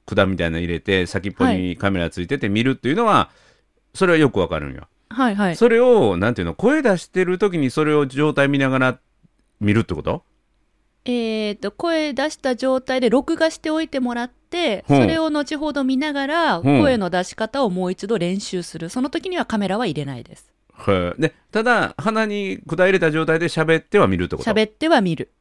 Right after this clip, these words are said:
Speaker 2: そうすると、
Speaker 1: へえ。じゃあ、
Speaker 2: 声帯の動きが録画され。
Speaker 1: ほう。じゃあ、それ、
Speaker 2: それを見る。
Speaker 1: 逆にリアルで見ようと思っても見れるってことや？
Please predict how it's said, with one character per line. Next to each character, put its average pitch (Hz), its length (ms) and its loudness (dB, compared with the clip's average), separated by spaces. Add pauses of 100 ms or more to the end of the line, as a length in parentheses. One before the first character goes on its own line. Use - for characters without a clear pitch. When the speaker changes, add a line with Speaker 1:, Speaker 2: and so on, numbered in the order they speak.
(220)
Speaker 2:
そ 269 140 -4
う - 40 2
す - 60 4
る - 40 4
と、 - 40 2
Speaker 1:
へ - 60 -2
え。 - 20 -4
じ 185 80 4
ゃ 175 40 6
あ、 - 40 -6
Speaker 2:
声 269 140 2
帯 247 240 0
の 226 160 0
動 247 120 0
き 349 120 -2
が 277 100 0
録 180 240 0
画 165 120 -2
さ 165 180 -6
れ。 147 180 -6 (400)
Speaker 1:
ほ 107 440 0
う。 - 40 -4
じ 202 60 4
ゃ 190 40 6
あ、 - 20 0
そ 262 220 2
れ、 - 20 4
Speaker 2:
そ 262 60 6
れ 254 100 6
を - 40 2
見 175 60 0
る。 156 80 -4
Speaker 1:
逆 240 200 2
に 220 140 -2
リ 285 140 0
ア 339 60 4
ル 214 120 4
で 123 120 4
見 117 120 2
よ 165 120 4
う 151 40 -4
と 143 60 0
思 113 100 0
っ - 20 -2
て 131 60 0
も 101 60 0
見 95 100 2
れ 107 80 4
る 139 60 2
っ - 20 -8
て - 80 -6
こ 80 80 -6
と - 80 -8
や？ - 80 -10